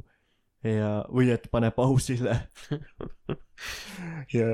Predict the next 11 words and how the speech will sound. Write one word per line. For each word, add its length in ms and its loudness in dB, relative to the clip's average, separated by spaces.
siis 280 -4
alati, 320 2
kui 100 2
ma 100 4
kuulasin 540 2
a 80 2
la 120 4
mingit 260 -2
podcast'i, 760 0
noh, 180 -2
siis 320 -6